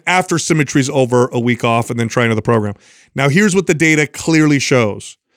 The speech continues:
Not only is it good for you, but you're gonna get better results doing it this way. You'll actually get stronger and get better results doing it that way. The only challenge is gonna be the mental part of actually taking that week off. So I suggest you fill the time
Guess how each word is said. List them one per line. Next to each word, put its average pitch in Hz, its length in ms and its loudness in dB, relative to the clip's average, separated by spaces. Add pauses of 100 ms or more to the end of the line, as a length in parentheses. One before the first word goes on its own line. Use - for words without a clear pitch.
(460)
Not 143 320 -2
only 190 520 2 (100)
is 139 180 -2
it 127 140 -2
good 175 180 2
for 135 160 0
you, 120 300 2
but 135 100 -6
you're 139 120 0
gonna 143 100 0
get 120 180 -4
better 147 200 2
results 127 540 0 (380)
doing 123 200 2
it 113 100 0
this - 180 -6
way. 104 220 -16 (100)
You'll 147 160 2
actually 170 280 -2
get 156 140 0
stronger 147 520 0
and 135 160 -4
get 127 160 -2
better 127 160 0
results 117 520 0 (460)
doing 127 220 0
it 113 100 -2
that 110 160 -2
way. 104 200 -6 (340)
The 151 140 0
only 190 280 0
challenge 160 460 0
is 139 60 -6
gonna 143 120 0
be 135 40 0
the 135 100 0
mental 131 300 -2
part 117 440 -2 (440)
of 117 420 -2
actually 131 360 0
taking 127 280 -2
that 120 120 -4
week 120 160 -2
off. 117 200 -2
So 147 120 -2
I 143 60 0
suggest 156 600 -2
you 147 80 -4
fill 151 320 2
the 127 100 -4
time 123 540 0